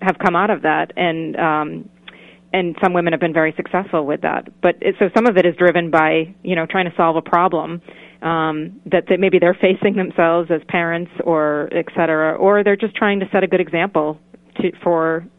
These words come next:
you know, now that they've become mothers, they wanna serve sort of a higher purpose. Um,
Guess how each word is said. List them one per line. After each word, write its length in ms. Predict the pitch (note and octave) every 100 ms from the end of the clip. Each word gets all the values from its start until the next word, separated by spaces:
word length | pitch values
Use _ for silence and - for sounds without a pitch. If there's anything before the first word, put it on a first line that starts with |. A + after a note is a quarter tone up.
| _
you 140 | F3 E3
know, 100 | E3
now 180 | E3
that 140 | E3 -
they've 160 | E3+ -
become 280 | E3+ E3+
mothers, 320 | E3 D#3+ D#3 D#3
they 100 | D3+
wanna 200 | D#3 D3+
serve 180 | E3 D#3 -
sort 120 | E3
of 60 | D#3+
a 60 |
higher 240 | D#3 D#3+ D#3
purpose. 420 | - E3+ - - - - - - - -
Um, 320 | D#3+ D3+ D3+